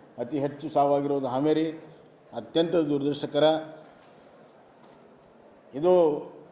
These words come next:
ರಾಜ್ಯ ಸರ್ಕಾರ ಮತ್ತು ಜಿಲ್ಲಾ ಆಡಳಿತ ಸಂಪೂರ್ಣವಾದಂಥ, ಅದು ವಿಶೇಷವಾಗಿ ಆರೋಗ್ಯ ಇಲಾಖೆ ಸಂಪೂರ್ಣವಾಗಿ ವಿಫಲ ಆಗಿದೆ.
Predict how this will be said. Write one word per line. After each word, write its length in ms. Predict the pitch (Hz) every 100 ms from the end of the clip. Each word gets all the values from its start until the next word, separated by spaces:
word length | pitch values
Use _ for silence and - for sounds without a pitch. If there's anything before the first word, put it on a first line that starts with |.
| 110
ರಾಜ್ಯ 340 | 123 156 165
ಸರ್ಕಾರ 500 | 151 156 156 160 165
ಮತ್ತು 300 | 180 156 156
ಜಿಲ್ಲಾ 300 | 113 135 156
ಆಡಳಿತ 340 | 160 147 147 180
ಸಂಪೂರ್ಣವಾದಂಥ, 960 | - 123 131 165 175 160 147 147 139 165 185 - - -
ಅದು 140 | 139
ವಿಶೇಷವಾಗಿ 560 | 151 127 165 170 160 156
ಆರೋಗ್ಯ 460 | 131 139 175 170 165
ಇಲಾಖೆ 560 | 156 147 - - - - - - - _ _ _ _ _ - - - - -
ಸಂಪೂರ್ಣವಾಗಿ 640 | 131 139 143 180 185 175 151
ವಿಫಲ 280 | 147 147 160
ಆಗಿದೆ. 600 | 147 151 180 190 180